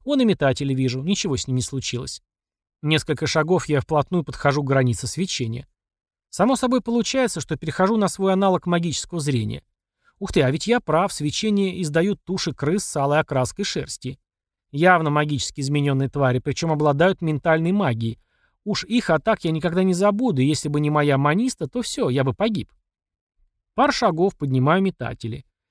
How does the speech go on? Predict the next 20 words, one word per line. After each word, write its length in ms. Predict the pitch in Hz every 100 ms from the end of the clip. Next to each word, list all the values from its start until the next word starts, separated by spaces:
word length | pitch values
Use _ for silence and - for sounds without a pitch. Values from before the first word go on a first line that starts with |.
| -
На 160 | - 143
осмотр 400 | 156 175 147 135
немного 400 | 147 151 143 143
отвлекся, 460 | 139 208 285 - 147
это 100 | 131
свечение 500 | - 139 - 202 180
меня 160 | 151
немного 320 | 143 139 120
нервирует. 500 | 127 180 143 110 120 - _ _ _ _ _ -
Метатели 520 | 147 139 147 135 143
занимают 480 | 135 143 143 143 127
свои 220 | 147 139
места 340 | 139 - 185
в 100 | 185
каждой 320 | - 143 139 135
из 80 |
предназначенных 720 | - 131 135 131 139 143 - 131
для 140 | 131
них 120 | 127
кобур. 360 | - 165 123